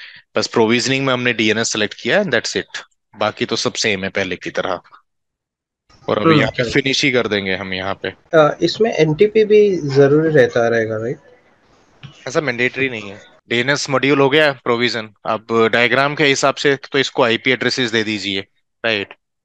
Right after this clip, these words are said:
Speaker 1: और दूसरी चीजें अब हम define करेंगे।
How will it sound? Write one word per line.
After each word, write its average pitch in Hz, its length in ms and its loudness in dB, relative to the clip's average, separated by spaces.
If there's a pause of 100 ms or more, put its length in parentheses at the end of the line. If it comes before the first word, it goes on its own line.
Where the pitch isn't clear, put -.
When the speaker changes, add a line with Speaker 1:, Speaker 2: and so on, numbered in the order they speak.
(1080)
Speaker 1:
और 98 640 -8
दूसरी 110 300 -6
चीजें 101 280 -2
अब 92 80 -4
हम 95 160 -10
define 95 380 -4
करेंगे। 87 420 -4